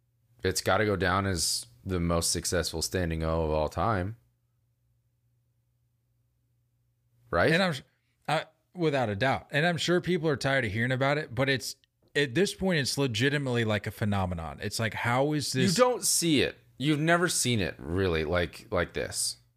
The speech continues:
Speaker 2: If it was, like, a week, if it was, like, no, scratch
Speaker 1: Yeah.
Speaker 2: that. If he went out and had a great weekend after the standing O,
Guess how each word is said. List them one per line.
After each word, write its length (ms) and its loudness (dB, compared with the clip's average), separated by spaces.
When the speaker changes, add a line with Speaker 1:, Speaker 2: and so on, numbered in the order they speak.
Speaker 2:
If 200 0
it 120 2
was, 220 0
like, 180 0
a 100 2
week, 760 0
if 180 -2
it 100 6
was, 160 -6
like, 240 -2
no, 300 0
scratch 320 4
Speaker 1:
Yeah. 120 6
Speaker 2:
that. 200 0
If 180 0
he 140 2
went 200 2
out 60 2
and 100 -2
had 100 2
a 60 -2
great 340 0
weekend 560 0
after 260 -2
the 100 -2
standing 360 -4
O, 200 -10